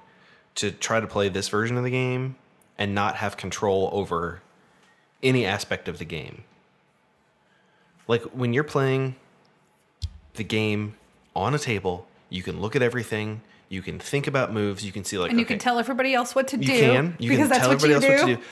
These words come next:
Speaker 1: I can see what cards you have. I can be like, "All right, John D, you've got those cards. Okay, I've got these cards. What can I do? All right, let me do some math here. Okay, great." And then you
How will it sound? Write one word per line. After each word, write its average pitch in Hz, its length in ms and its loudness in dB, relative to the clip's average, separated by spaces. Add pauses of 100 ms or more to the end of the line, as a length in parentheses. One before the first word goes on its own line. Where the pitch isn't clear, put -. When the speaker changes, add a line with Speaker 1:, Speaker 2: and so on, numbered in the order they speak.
(120)
Speaker 1:
I 135 100 2
can 131 140 0
see 117 140 0
what - 160 0
cards 95 340 -2
you 104 160 -2
have. 143 320 -2
I 85 100 -4
can 101 120 -10
be 87 80 -6
like, 90 200 -4
"All 82 80 -2
right, 90 220 -4
John - 200 -8
D, 87 80 -8
you've 90 120 -10
got - 180 -8
those 98 220 -4
cards. 87 380 -6
Okay, 85 200 -6
I've 85 100 -6
got 101 140 -2
these 87 200 -6
cards. 78 280 -6
What 90 120 -8
can 104 100 -6
I 90 80 -2
do? 80 380 -8
All 90 60 -8
right, 87 120 -8
let 80 100 -8
me 92 60 -8
do 101 120 -10
some 117 220 -4
math 95 320 -2
here. 87 360 -8 (360)
Okay, - 180 -4
great." - 380 -6 (460)
And 113 160 -4
then 117 100 2
you 113 320 -4